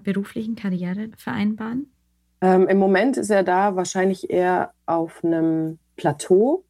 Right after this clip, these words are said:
Speaker 2: nenne ich es mal. Das heißt, ähm, auch in der Diskussion mit der Gründung zwanzig zwanzig haben wir natürlich gesagt, dass es schwer ist, wenn wir jetzt beide den Fokus auf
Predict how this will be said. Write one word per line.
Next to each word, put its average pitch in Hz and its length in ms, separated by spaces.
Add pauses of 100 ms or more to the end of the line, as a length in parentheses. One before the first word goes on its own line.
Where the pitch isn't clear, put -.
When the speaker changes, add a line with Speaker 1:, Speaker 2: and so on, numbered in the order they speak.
Speaker 2:
nenne 247 180
ich 240 100
es 262 140
mal. 254 300
Das 202 160
heißt, 190 340
ähm, 175 320
auch 165 220
in 180 100
der 165 120
Diskussion 170 520
mit 165 160
der 156 100
Gründung 208 540
zwanzig 190 400
zwanzig 185 600 (380)
haben 175 140
wir 185 80
natürlich 180 340
gesagt, 175 340
dass 165 140
es 170 300 (100)
schwer 185 440
ist, 180 180
wenn 165 160
wir 170 60
jetzt 160 260
beide 151 280
den 151 180
Fokus 156 380
auf - 380